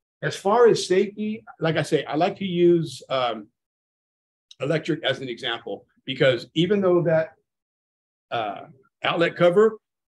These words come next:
requires one screw to put that thing back on, sometimes you're like, "Why don't you just put the outlet cover back on instead of putting in your report?" Well, I may not have that outlet cover, and we're not allowed to do that.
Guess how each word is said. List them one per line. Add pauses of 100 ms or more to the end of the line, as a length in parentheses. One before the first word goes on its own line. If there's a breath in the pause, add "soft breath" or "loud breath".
(220)
requires
one
screw
to
put
that
thing
back
on, (380)
sometimes
you're
like, (120)
"Why
don't
you
just
put
the
outlet
cover
back
on
instead
of
putting
in
your
report?" (140)
Well,
I
may
not (180)
have
that
outlet
cover,
and
we're
not
allowed
to
do
that.